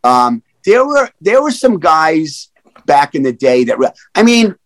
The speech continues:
when I very, when I first watched wrestling, um, I'm, it's gotta be late sixties, but was always so impressed with Mil Mascaras,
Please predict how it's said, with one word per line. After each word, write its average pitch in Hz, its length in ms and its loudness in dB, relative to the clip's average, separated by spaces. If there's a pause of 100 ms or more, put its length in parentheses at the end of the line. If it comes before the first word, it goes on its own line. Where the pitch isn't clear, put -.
(400)
when 180 160 0
I 220 200 -2
very, 214 420 -2
when 180 180 0
I 175 120 -4
first 247 420 -6
watched - 380 -2
wrestling, 143 580 -4 (840)
um, 127 300 -2
I'm, 160 180 -2 (420)
it's - 100 -18
gotta 240 180 0
be 175 140 2
late 143 240 0
sixties, 101 520 -2
but - 280 -2 (640)
was 151 180 0
always 262 480 2
so 202 200 2
impressed 175 400 -2
with 135 160 -12
Mil 147 200 -2
Mascaras, 110 880 -4